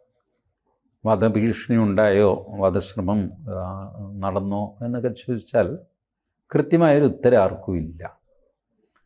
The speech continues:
ഇപ്പോഴും അത് അഭ്യൂഹത്തിൻ്റെ തലത്തിലാണ്. ഞാനത്, ആ, നാലഞ്ച് ദിവസമായിട്ട് ശ്രദ്ധിക്കുന്നു.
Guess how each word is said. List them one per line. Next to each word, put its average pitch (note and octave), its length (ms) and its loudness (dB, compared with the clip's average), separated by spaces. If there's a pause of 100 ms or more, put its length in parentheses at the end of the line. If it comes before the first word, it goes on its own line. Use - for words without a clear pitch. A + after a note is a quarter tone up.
(240)
ഇപ്പോഴും C#3+ 500 2
അത് A#2+ 200 2
അഭ്യൂഹത്തിൻ്റെ A2+ 680 -2 (140)
തലത്തിലാണ്. E2+ 500 -4 (1800)
ഞാനത്, C#3+ 680 0
ആ, D3+ 200 -6
നാലഞ്ച് E3 440 2
ദിവസമായിട്ട് D3+ 460 4
ശ്രദ്ധിക്കുന്നു. F#2+ 800 -6